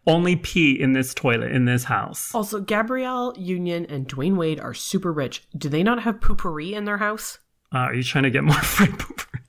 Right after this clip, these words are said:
Speaker 2: Yes, I am. Because I am almost out of the bottle that I have. <laughs>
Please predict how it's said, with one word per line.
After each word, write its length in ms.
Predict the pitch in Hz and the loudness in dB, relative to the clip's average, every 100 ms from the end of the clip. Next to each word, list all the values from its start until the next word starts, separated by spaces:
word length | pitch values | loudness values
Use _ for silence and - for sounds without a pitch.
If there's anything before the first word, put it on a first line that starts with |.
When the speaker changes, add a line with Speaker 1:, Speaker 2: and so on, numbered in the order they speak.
| _ - _ | _ -20 _
Speaker 2:
Yes, 280 | 170 226 240 | -4 -2 0
I 120 | 240 | 0
am. 380 | 196 185 123 123 - - - - | 0 -2 -4 -8 -20 -20 -6 0
Because 180 | 202 | 2
I 120 | 196 185 | 4 2
am 100 | 170 | 2
almost 280 | 220 202 | 0 2
out 120 | 196 185 | 0 0
of 100 | 160 | -2
the 80 | |
bottle 280 | 151 160 160 | 0 2 2
that 140 | 151 143 | -2 -2
I 120 | 139 | -2
have. 320 | 117 120 | -6 -10
<laughs> 60 | - | -12